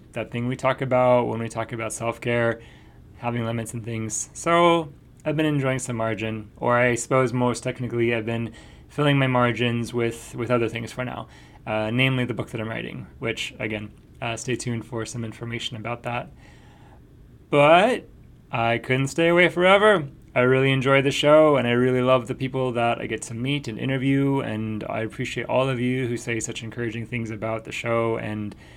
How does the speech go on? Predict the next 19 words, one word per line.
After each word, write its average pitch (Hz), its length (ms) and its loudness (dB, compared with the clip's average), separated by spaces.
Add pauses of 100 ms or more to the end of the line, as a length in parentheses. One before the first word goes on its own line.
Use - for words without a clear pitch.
(180)
the 107 80 -16
things 117 180 -6
that 117 100 -4
we 117 80 -6
get 117 120 -10
to 110 80 -14
talk 110 240 -8
about. 117 400 0 (280)
Uh, 104 280 -6
that's 104 120 -10
been 120 140 -4
really 117 300 -2
encouraging 110 480 -4
to 110 160 -10
me, 110 240 -10
and 101 120 -10
so 107 220 -8
I 107 60 -4
definitely 117 840 -6